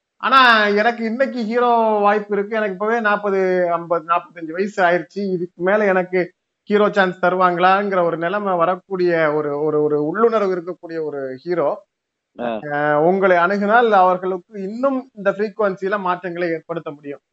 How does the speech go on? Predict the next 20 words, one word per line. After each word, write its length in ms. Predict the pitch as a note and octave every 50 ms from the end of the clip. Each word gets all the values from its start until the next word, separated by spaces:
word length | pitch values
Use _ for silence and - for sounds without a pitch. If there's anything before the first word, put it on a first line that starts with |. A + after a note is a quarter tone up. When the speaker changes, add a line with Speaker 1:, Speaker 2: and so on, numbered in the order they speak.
| _ -
Speaker 1:
இல்லையா? 340 | C#3+ C#3 C#3+ E3 E3 C#3 G#2+ G#2+
Speaker 2:
இருநூறு 680 | A2 A#2 A#2+ B2 C#3 D3+ D#3+ D#3+ D#3+ D#3 D3+ C#3 B2 G#2+
பர்சன்ட் 380 | B2 A2+ A#2 - - D#3 C#3+ C3
இல்ல 200 | - G#2+ G#2+ A2
சார், 200 | G2+ - B2 D3+
ஆயிரம் 560 | D3 A2 G2+ G#2+ A#2 B2+ C3+ C3+ B2 A#2+ G#2 G2+
பர்சன்ட் 340 | A2 G#2 - B2 A2+ B2+
மாத்த 300 | G#2+ G#2+ A#2+ A#2+ - B2+
முடியும். 240 | A#2 A2+ A2 A2+ A2
உதாரணத்துக்கு, 960 | B2 D3 D#3+ F3 F#3 F3 E3 E3 C#3 A#2 B2+ A2 G#2 G#2 G2+ G2 A#2 C#3+ E3 D3+
இப்ப 220 | C3+ B2+ - -
Speaker 1:
ம். 20 | D3
Speaker 2:
நம்ம 520 | B2+ A#2+ A#2 A#2+ A#2 A2+ A2+ A2 A2 G#2+
ரஜினி 320 | A2 A#2 B2+ C#3+ D#3 D#3+
சார், 240 | C#3+ - D3 C#3 C3
கமல் 440 | A#2+ A#2+ A#2 A#2+ B2+ B2 A2 - A#2
சாரை 220 | A2+ G#2+ G#2+ G#2
எடுத்து 300 | G#2 G#2 A#2 A2+ - A#2+
விட்டுட்டு, 360 | A2 G#2 G2 A2+ G#2 F#2 - C#3+
அடுத்த 340 | A#2+ A2+ B2+ D3+ C#3+ D3+